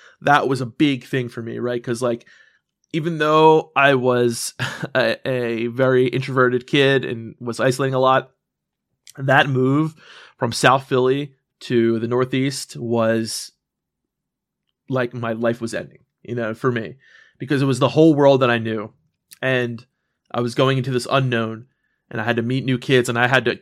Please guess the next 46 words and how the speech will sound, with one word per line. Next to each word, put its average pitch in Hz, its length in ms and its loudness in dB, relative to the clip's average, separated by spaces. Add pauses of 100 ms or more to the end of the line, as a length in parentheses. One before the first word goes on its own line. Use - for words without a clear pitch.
(160)
graduate 135 680 0
eighth 139 220 -6
grade 127 380 0
at 117 140 -6
a 113 40 -8
new 123 200 -4
school 123 420 0
instead 113 240 -4
of 110 120 -8
finishing 123 420 -4
at 113 80 -8
the 123 60 -16
school 117 200 -4
I 113 60 -2
was 113 140 -8
at, 110 160 -6
which - 100 -12
I - 80 -4
was 113 120 -6
really 113 160 -4
upset 113 260 -6
about. 110 300 -10 (1500)
But 202 360 4 (140)
it 160 140 -8
turned 175 260 0
out 160 120 2
that 151 80 2
I 143 80 2
met 143 200 -2
some, 127 320 -8
you 151 80 -4
know, 117 260 0 (440)
actual 143 480 0
friends 127 400 -4
for 120 80 -12
the 117 80 -12
first 107 280 -6
time 113 260 -10
who, 117 360 -2
you 196 140 -4
know, 175 100 4
they 151 100 4
would 143 140 2
laugh 131 300 2
at 131 180 -2
my, 127 240 -2